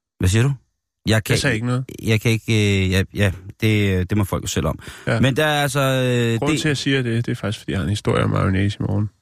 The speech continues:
Speaker 2: Fordi mayonnaise er klamt. Det siger forskerne.
Speaker 1: Ja, ja.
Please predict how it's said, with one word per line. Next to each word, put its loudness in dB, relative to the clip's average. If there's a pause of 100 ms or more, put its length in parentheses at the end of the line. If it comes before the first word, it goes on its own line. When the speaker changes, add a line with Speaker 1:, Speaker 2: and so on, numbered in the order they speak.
(220)
Speaker 2:
Fordi 0
mayonnaise 2
er 2
klamt. -4 (1000)
Det 2
siger 2
forskerne. -2 (340)
Speaker 1:
Ja, 2
ja. 2